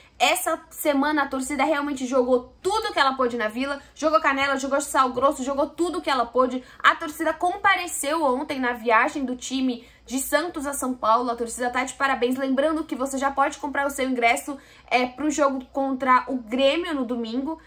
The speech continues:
então a Vila aí estará aberta. Fiquem ligados, vamos aí lotar com capacidade máxima a Vila dentro da responsabilidade social que a gente tá tendo nesse momento,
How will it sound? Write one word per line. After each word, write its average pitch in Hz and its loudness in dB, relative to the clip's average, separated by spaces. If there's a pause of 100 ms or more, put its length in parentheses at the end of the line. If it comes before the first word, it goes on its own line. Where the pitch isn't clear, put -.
(160)
então 254 0
a 247 6
Vila 254 0
aí 247 2
estará 233 -2
aberta. 226 2
Fiquem 330 -2
ligados, 254 2
vamos 285 2
aí 269 -2 (140)
lotar 254 2
com 277 -6
capacidade 262 0
máxima 269 4
a 247 -2
Vila 262 -2
dentro 262 -2 (220)
da 240 2
responsabilidade 262 -2
social 262 0 (140)
que 240 -2
a 240 2
gente 233 -4
tá 233 -2
tendo 240 -2
nesse 240 0
momento, 247 -4